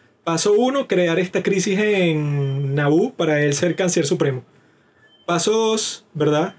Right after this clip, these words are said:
Que el Conde Dooku se alíe con todos estos planetas que se rebelen contra la República con su propio ejército de los robots esos que no sirven pa' un coño de la, de la Federación de Comercio,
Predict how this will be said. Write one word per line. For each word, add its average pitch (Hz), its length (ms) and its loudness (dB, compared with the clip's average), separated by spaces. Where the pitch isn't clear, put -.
Que 175 540 2
el 175 120 2
Conde 185 260 2
Dooku 214 500 2
se 185 460 0
alíe 175 300 2
con 214 160 0
todos 196 220 2
estos 208 300 -2
planetas 208 500 0
que 196 120 0
se 180 120 0
rebelen 175 440 2
contra 165 300 0
la 156 120 2
República 202 500 2
con 180 120 0
su 165 100 0
propio 165 280 0
ejército 208 420 0
de 170 300 2
los 151 260 2
robots 156 320 0
esos - 200 2
que 180 60 0
no 165 60 2
sirven 190 180 0
pa' 226 60 0
un 196 60 -4
coño 202 280 0
de 214 140 2
la, 170 180 0
de 156 200 2
la 156 160 0
Federación 160 400 2
de 185 40 0
Comercio, 220 440 0